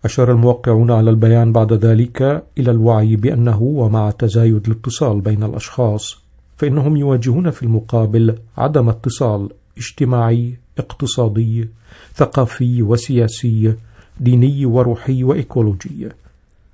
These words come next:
يؤدي بدوره إلى العزلة والتخبط وفقدان الرجاء. نقطة أخرى تحدث عنها البيان الختامي هي ما تؤدي إليه الألعاب على الشبكة، وإدمان متابعة المواقع الإباحية،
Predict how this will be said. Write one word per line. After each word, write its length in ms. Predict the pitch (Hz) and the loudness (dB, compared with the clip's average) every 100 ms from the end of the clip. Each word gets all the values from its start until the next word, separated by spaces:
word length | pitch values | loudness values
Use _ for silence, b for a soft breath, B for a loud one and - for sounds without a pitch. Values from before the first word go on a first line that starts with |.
| _ | _
يؤدي 320 | 123 110 107 113 | -2 -2 0 0
بدوره 400 | 120 120 110 107 | 2 4 2 2
إلى 320 | 120 156 113 | -2 -2 -2
العزلة 580 | 104 101 107 113 120 139 | -2 -2 -2 -2 -2 -2
والتخبط 1000 | 107 107 - 113 120 104 113 110 120 113 - - | -4 -6 -8 -4 -4 -2 -4 -2 -6 -6 -10 -4
وفقدان 580 | 123 123 - 123 117 101 | -4 -4 -4 0 0 -2
الرجاء. 440 | 113 139 - - _ _ _ _ _ _ _ _ - | -4 -6 -10 -18 _ _ _ _ _ _ _ _ -6
نقطة 460 | 113 - 117 120 | -4 -4 0 2
أخرى 260 | 120 - 117 | 0 0 -2
تحدث 480 | - - 123 120 120 | -2 -4 -2 0 2
عنها 240 | 113 113 | 2 2
البيان 440 | 113 107 120 120 107 | 2 4 4 4 2
الختامي 920 | 98 - 117 120 104 120 117 117 117 - - | -2 -10 -2 0 2 2 2 2 0 -6 -2
هي 200 | 123 120 | 2 4
ما 140 | 120 | 4
تؤدي 600 | 120 131 143 131 131 135 | 0 -2 -4 -2 -4 0
إليه 600 | 113 127 113 117 123 - | 0 2 0 0 0 0
الألعاب 580 | 123 120 107 107 120 117 | -2 2 2 2 0 2
على 140 | 110 | 0
الشبكة، 680 | 113 - 123 117 113 - 120 120 _ _ _ | 0 -2 0 0 0 -2 -4 -6 _ _ _
وإدمان 540 | 120 123 117 120 113 | -2 2 2 4 4
متابعة 540 | 110 104 117 107 107 104 | 2 2 0 2 0 0
المواقع 600 | 110 110 110 113 113 117 | -2 0 2 0 0 -2
الإباحية، 800 | 107 120 110 104 - 110 113 117 | -2 -2 -4 -4 -4 0 0 0